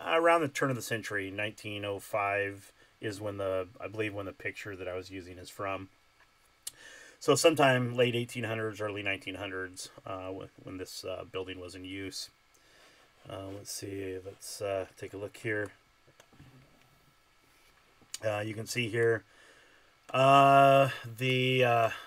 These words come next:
bell tower, um, chimney. Uh, I still need to work on, um, the bell, looking for a, uh, period appropriate bell, um, that would have been used for,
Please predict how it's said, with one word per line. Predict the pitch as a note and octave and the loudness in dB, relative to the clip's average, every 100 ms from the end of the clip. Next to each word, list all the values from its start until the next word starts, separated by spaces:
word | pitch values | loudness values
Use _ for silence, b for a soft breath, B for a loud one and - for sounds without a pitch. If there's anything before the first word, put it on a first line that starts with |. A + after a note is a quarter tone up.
| B - | B 2
bell | D3 | 4
tower, | C3 D3 C#3 C3+ C#3 B2+ A2 | 6 6 8 8 6 0 -6
um, | G2+ G#2 G#2 G2+ - | -8 -4 -4 -6 -6
chimney. | - C#3+ C#3+ C#3 C3+ C#3 C3 _ _ _ _ _ _ B B B B - | -2 2 2 2 2 0 -2 _ _ _ _ _ _ B B B B -6
Uh, | A2 A2 | 0 2
I | G#2 | 0
still | - D#3 | 4 6
need | C#3+ C3 - | 6 4 -2
to | - A#2+ A#2 A2+ G#2+ G2 - _ _ _ _ _ _ _ - | -4 -2 -2 -2 -6 -10 -20 _ _ _ _ _ _ _ -6
work | A2+ A#2 A#2 - | 2 4 4 0
on, | B2 A2+ A2 G#2+ G#2 F2 - | -2 0 0 -2 -6 -10 -6
um, | G2+ G2 G2 | -4 -4 -6
the | G2 | -12
bell, | - A#2+ A#2+ A#2 A#2 B B B B - | 0 4 8 8 8 B B B B -6
looking | B2 B2 G#2+ | -4 -4 -6
for | - A#2 A2 G#2+ A2 | -2 0 2 2 -2
a, | G#2 G#2 G2+ G2 F#2+ - | -4 -4 -4 -6 -10 -12
uh, | G#2 G2+ G2+ F#2+ | -6 -4 -4 -8
period | - A#2+ A2+ A2+ | -6 -2 0 0
appropriate | G2+ - A2+ G#2 A2 G#2 - - | -4 -2 -2 0 -4 -4 -6 -2
bell, | A2+ G#2+ G#2+ G#2+ G#2 B B B B B _ _ _ _ _ _ _ _ - | 2 4 4 4 2 B B B B B _ _ _ _ _ _ _ _ -10
um, | A#2 A2 G#2 | -6 -4 -4
that | G2+ A2+ | -6 -2
would | A2+ | -2
have | G2+ | -2
been | G#2 | -8
used | G#2 G#2 G2 | -8 -8 -8
for, | - G#2+ G2+ G2+ | -8 -6 -4 -4